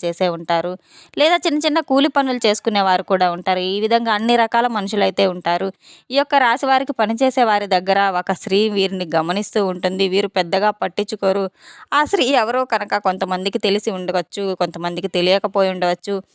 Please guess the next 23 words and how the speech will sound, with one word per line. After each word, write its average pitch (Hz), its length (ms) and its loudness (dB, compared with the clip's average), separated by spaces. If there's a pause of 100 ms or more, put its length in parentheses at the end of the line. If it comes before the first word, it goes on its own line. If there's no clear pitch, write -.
(300)
వీరి 311 240 0
యొక్క 311 180 0 (100)
పనుల్లో 285 420 0
వీరు 262 180 -2 (400)
బిజీగా 220 400 2 (120)
ఉంటున్నప్పుడు 202 600 -4 (540)
ఒక 311 160 -2
స్త్రీ 311 160 0 (140)
పదే 226 200 2 (120)
పదే 233 260 2
వీరిని 202 320 0
గమనిస్తూ 196 440 -2 (120)
ఉంటుంది. 190 360 -4 (120)
వీరి 233 240 2
వైపు 233 300 2
చూస్తూ 240 280 -2 (120)
ఉండడం, 208 300 2 (480)
వారు 285 280 2
పనిచేసేటువంటి 262 680 2 (100)
విధానాన్ని 208 580 -2
చూడడం, 196 340 0 (460)
వారు 311 160 2 (140)
ఎవరితో 285 220 -2